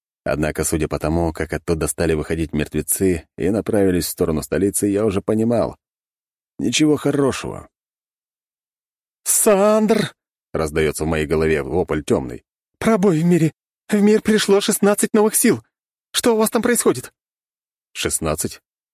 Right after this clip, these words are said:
Скульптор охренел, что ли? Впрочем, я не знал, что ответить тёмной. Сказать, что это всего лишь причина косяка трёх очень безответственных личностей, которые неудачно замели следы к своей базе.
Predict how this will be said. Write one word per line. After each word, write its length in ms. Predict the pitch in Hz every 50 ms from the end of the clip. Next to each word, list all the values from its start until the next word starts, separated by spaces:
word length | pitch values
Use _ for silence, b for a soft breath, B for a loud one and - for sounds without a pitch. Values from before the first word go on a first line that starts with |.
| _ _ _ _ _ _ _ _ -
Скульптор 640 | - - - _ - 151 131 117 - 131 - - -
охренел, 420 | - - 156 160 151 165 185 147
что 200 | - - - 92
ли? 140 | 76 - - - _ _ _ _ _ _ _ _ _ _ _ _ _ _ _ _ _ _ _
Впрочем, 500 | - - - 87 90 80 - 90 80 71 - _ _ _ _ _ _ _ _ _ _ _ _ -
я 240 | - - 101 123
не 100 | 127 127
знал, 420 | 120 120 123 127 135 135 127 101 78
что 220 | - - - 82
ответить 400 | 80 - 80 85 78 80 76 -
тёмной. 540 | - 104 104 87 71 67 62 58 57 - _ _ _ _ _ _ _ _ _ _ _ _
Сказать, 420 | - - - 113 117 135 143 131 110
что 200 | - - - 123
это 220 | 110 - 110 92
всего 360 | - - - 78 87 110 117
лишь 260 | 98 76 69 - -
причина 460 | - - - - - - 117 101 78 -
косяка 440 | - 80 - - - - 92 90
трёх 320 | 80 - - 82 82 - -
очень 300 | 90 82 - 76 76 76
безответственных 840 | 69 73 71 78 82 - - 82 76 - - - 78 78 - - 120
личностей, 580 | 135 143 - - - 131 - - - 131 123
которые 420 | - - 120 - - 117 113 113 110
неудачно 520 | 110 110 107 101 110 101 - - 104 101
замели 440 | 90 85 92 98 104 101 98 104 98
следы 400 | - - 87 90 87 98 95 92
к 80 | -
своей 260 | - - 76 78 85 87
базе. 540 | 76 76 76 76 73 76 73 76 73 80